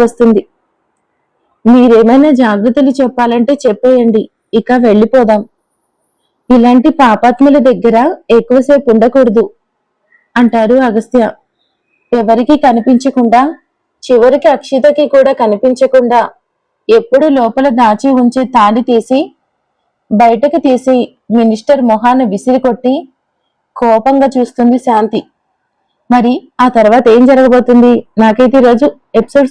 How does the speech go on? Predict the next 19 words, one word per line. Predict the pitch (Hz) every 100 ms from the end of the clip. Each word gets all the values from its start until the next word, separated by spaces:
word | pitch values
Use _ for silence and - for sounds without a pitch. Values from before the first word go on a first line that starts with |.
| -
సూపర్ | 240 254 240
అనిపించింది. | 233 240 220 214 196 - _ _ _ _ _ _ _ _ _ _
ఏం | 220 254
జరగబోతుంది | 269 269 262 254 262 262 262
ఏంటి | 233 254 240
అనేది | 208 240 359
పార్ట్ | 262 262 262
సెవెంటీ | 220 233 269
సిక్స్ | 240 220 269
లో | 262
తెలుసుకుందాం. | 262 226 - 226 240 359 - _ _ _ _ -
I | 247 240
hope | 240 285 294
మీ | 285 233
అందరికీ | 233 240 254
ఎపిసోడ్ | - 262 220
బాగానే | 233 233 277 285
నచ్చింది | 269 262 262 247
అనుకుంటున్నాను. | 233 240 226 233 233